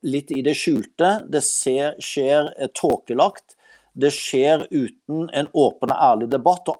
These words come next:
alle disse tingene burde vært folkeavstemninger, det vi har snakket om i dag, med unntak av, av intervjuet med Bafrin, men, men en signatur på W H O, eh, W-, Verdens helseorganisasjons, eh, eh, nye status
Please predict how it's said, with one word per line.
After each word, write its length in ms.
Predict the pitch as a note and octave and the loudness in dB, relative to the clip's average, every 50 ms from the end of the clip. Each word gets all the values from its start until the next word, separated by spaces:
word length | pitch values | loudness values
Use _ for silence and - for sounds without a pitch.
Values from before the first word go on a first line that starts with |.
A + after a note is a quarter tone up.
| _ - | _ 2
alle 320 | G3+ E3 C3 A#2 C3 D3 | 2 2 2 0 -4 -4
disse 240 | D3 D#3 - - B2+ | -4 -6 -6 -8 -10
tingene 360 | - - C#3 A#2 B2 C3+ C3+ | -8 -8 -8 -6 -4 -4 -4
burde 180 | C3 D3 C3+ C3 | -2 -2 -2 0
vært 160 | B2+ B2 - - | 0 -2 -2 -2
folkeavstemninger, 1080 | - - D3 A2 - _ - G#2+ G2+ - - - B2 G#2+ A2 A2+ A#2+ B2+ C3+ C#3 C#3+ C3 | 0 0 0 0 0 _ -6 -6 -6 -6 -6 -6 -6 -6 -6 -6 -12 -6 -4 -2 -2 -2
det 160 | A#2+ A2+ B2 | -2 -4 -2
vi 60 | B2 | -4
har 100 | A#2 A#2 | -4 -4
snakket 440 | A2+ - - A#2 - - G#2+ G2+ G2 _ _ _ _ - - - _ _ - C3+ | -4 -6 -8 -8 -8 -8 -10 -12 -12 _ _ _ _ -20 -20 -20 _ _ -6 -4
om 120 | C3 C3 | -2 0
i 40 | C#3+ | 0
dag, 320 | C#3 C3+ C#3+ D3+ E3+ E3 D3+ | 4 4 6 6 4 2 0
med 180 | D#3+ D#3+ C#3+ | -2 -2 -4
unntak 340 | C#3 A#2+ A#2 - A2+ G#2+ G#2+ - - | -4 -6 -2 -2 -2 -2 -2 0 0
av, 260 | B2+ B2 B2+ A#2+ - _ _ _ _ _ _ _ - | 2 2 2 0 -4 _ _ _ _ _ _ _ 0
av 160 | B2+ C3 C3 | 2 2 2
intervjuet 460 | C#3 C3 - D3 C#3+ B2+ A#2+ A#2+ A#2 B2 | 0 -2 -2 -4 -4 -2 -4 -6 -6 -8
med 140 | B2+ A#2+ | -8 -4
Bafrin, 440 | A#2 C3+ B2+ - - D3+ D#3+ F#3 F3 | -2 -2 -2 -2 -2 0 0 0 2
men, 220 | D#3+ D3+ D3+ D3+ - | 0 -2 -4 -4 -8
men 220 | - C#3+ D3+ D3+ | -8 -6 -6 -6
en 220 | D#3 D#3+ D3+ - - | -6 -8 -10 -10 -8
signatur 880 | - - D#3+ D3 D3 D3+ D3 - - - - D#3 E3+ F#3+ G3 D3+ - - _ - A2 | -6 -6 -4 -2 -2 -2 -2 -2 -6 -4 -2 0 4 4 2 2 0 -10 _ -14 -6
på 140 | - D#3+ D#3 C#3+ | -2 -2 0 4
W 460 | C#3+ C3 A#2 A2+ A#2 - D#3 D#3+ C3+ | 2 2 2 0 -4 -2 -2 -2 -2
H 80 | - | -2
O, 220 | C#3+ C#3 C#3 D3+ D#3 - - _ _ - | -2 -4 -4 -4 -6 -8 -12 _ _ -6
eh, 120 | - C#3 C#3+ | -4 -2 0
W-, 380 | C3 C#3+ C#3 B2+ C#3 C#3+ C#3+ C#3 | 2 2 2 2 0 -2 -2 2
Verdens 300 | C3+ D3 C3 B2+ C#3+ - | 2 2 2 2 0 0
helseorganisasjons, 1120 | D#3+ D3 A#2 - - A#2 A2 G#2 A#2 A2+ A2 - A#2+ A#2+ - - C#3 C#3+ D3 C#3 - - - - - | 0 0 0 0 -2 -2 -2 -4 -6 -6 -6 -6 -6 -6 -4 -4 -4 -4 -4 -4 -6 -6 -8 -6 -4
eh, 500 | - C#3+ C#3 C#3 C#3 C#3 C3+ C3+ C3+ B2+ - - - - - - - - - | 0 0 2 2 2 2 2 2 0 -2 -4 -10 -20 -20 -20 -20 -20 -16 -8
eh, 220 | - C#3 C#3 C#3+ C#3+ | -2 0 2 2 2
nye 580 | D#3 E3 D#3+ C#3 B2 A#2+ B2 C3 D3 D3 C#3+ | 2 2 2 2 2 0 2 2 2 2 2
status 680 | C3 - - D3+ B2+ A2+ - - - - G3+ F#3+ - | 0 0 0 0 0 0 -2 0 2 2 2 2 0